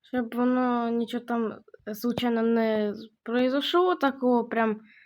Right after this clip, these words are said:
Тепер оцю, оцю штуку фрізем. І сам наносамбар, думаю, надо зафрізити. А цю штуку фрізем.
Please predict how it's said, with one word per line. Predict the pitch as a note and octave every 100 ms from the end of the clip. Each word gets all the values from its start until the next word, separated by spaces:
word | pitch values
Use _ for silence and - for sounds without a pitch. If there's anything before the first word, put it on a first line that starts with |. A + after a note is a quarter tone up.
| _ _ _ _ _ -
Тепер | A3 A#3 B3+ A#3+ A#3 _ _ _ _ _ _ _ _ _ - _ _ _ _ _ _ _ _
оцю, | G#3+ - _ _ _ _ _ A3 B3 C#4+ - _ _ _ _ - _ _ _ _ _ _ _ _ _ _ _ _ - _
оцю | G#3 G3 - G#3+
штуку | - - A#3 A#3+ C4 C4+ C4+ _
фрізем. | _ - B3 A#3+ B3 A#3+ A#3+ - _ _ _ _ _ _ _ _ _ _ _ -
І | A#3
сам | C4
наносамбар, | B3+ B3+ A#3+ A#3+ G#3 F3 G3 -
думаю, | G#3 G3+ F#3+
надо | F#3+ F#3 G3
зафрізити. | G3 G3 - G3 F#3+ F#3+ - _ _ _ _ _ _ _ _ _ _ _ _ _ _ _ -
А | G3+
цю | - B3
штуку | B3 - C#4+ D4
фрізем. | C#4+ C#4+ C#4 C#4 C#4 C#4